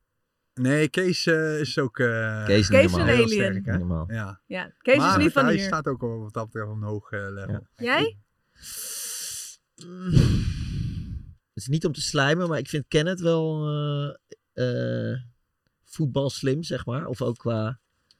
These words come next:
Speaker 3: Perez?
Speaker 2: Ja. Nou, vind ik wel een slimme analist.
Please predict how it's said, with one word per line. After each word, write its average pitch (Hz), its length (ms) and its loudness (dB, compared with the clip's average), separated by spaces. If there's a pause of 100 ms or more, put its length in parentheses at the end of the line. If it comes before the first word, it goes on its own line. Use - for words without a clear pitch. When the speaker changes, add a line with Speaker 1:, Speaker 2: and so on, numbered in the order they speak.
(480)
Speaker 3:
Perez? 254 460 -2 (300)
Speaker 2:
Ja. 277 180 2 (720)
Nou, 135 160 0
vind - 40 -8
ik 107 80 -4
wel 101 80 0
een 107 80 2
slimme 147 300 2
analist. 143 580 -2